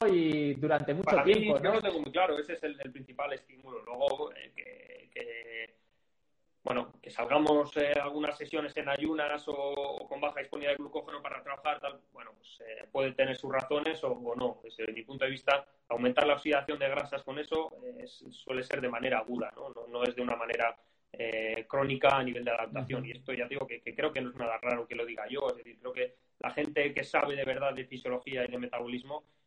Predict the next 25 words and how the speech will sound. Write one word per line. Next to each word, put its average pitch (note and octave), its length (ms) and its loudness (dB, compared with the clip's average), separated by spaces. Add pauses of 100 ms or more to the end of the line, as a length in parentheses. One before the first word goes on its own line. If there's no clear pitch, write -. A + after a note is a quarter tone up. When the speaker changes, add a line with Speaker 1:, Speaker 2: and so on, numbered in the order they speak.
Speaker 2:
eh, - 180 -8
todo B2+ 100 -4
esto C#3+ 180 -2
lo B2+ 120 -2
tiene B2+ 160 -4
más A#2 180 -6
que - 80 -12
asumido. A#2 480 -8
Y, G#2+ 460 -4
y A2 80 -6
bueno, G#2+ 300 -2 (100)
eh, G2+ 580 -2 (920)
eso - 140 -2
es A#2+ 80 2
lo A#2 120 0
que, G#2 300 -4
lo G#2 100 -6
que G#2 100 -8
pienso. - 340 -8 (720)
Speaker 1:
Claro, C3 200 2
pero, A#2+ 240 0 (380)
eh, C3+ 200 4
a-, C3 300 0
al C#3 100 2
final, D#3+ 520 2